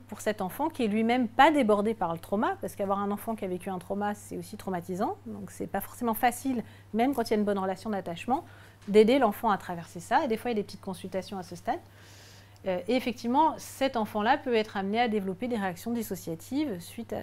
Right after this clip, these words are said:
cet événement traumatique. Mais, euh, l'idée de ces auteurs, c'est qu'il va en développer, développer beaucoup moins qu'un enfant qui a une désorganisation de l'attachement.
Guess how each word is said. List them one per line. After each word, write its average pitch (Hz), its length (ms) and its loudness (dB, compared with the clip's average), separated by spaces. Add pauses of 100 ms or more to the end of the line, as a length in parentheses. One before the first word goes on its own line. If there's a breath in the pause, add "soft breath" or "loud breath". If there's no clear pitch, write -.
(120)
cet - 140 -12
événement 190 280 -4
traumatique. 190 580 -6 (380 loud breath)
Mais, 277 340 2
euh, 185 320 -4 (260)
l'idée 220 400 0
de 254 40 -4
ces 233 160 -2
auteurs, 262 280 2
c'est 285 120 -2
qu'il 214 160 -6
va 214 60 0
en 220 80 2
développer, 202 520 -2
développer 202 380 0
beaucoup 196 260 -4
moins 220 280 0 (320 soft breath)
qu'un 208 180 0
enfant 240 320 2
qui - 120 -4
a 220 40 4
une 208 100 2
désorganisation 180 760 -2
de 208 40 -2
l'attachement. 185 460 -6